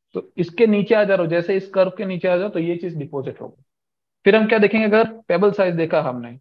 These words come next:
हंड्रेड एमएम, मतलब ten centimeter, लगभग इतना, इतना बड़ा बड़ा अगर आप particle देख रहे हो,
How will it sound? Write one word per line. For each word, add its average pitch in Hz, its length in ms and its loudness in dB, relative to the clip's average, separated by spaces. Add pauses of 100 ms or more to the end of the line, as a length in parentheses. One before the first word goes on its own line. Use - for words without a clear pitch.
(160)
हंड्रेड 165 280 2
एमएम, 170 280 -4
मतलब 185 220 -8
ten 170 220 -2
centimeter, 127 480 -10
लगभग 143 260 0
इतना, 139 200 -4
इतना 131 200 -8
बड़ा 127 240 -2
बड़ा 123 160 0
अगर 127 180 2
आप - 180 -4 (440)
particle 127 340 0
देख 120 180 -4
रहे 202 100 2
हो, - 160 -6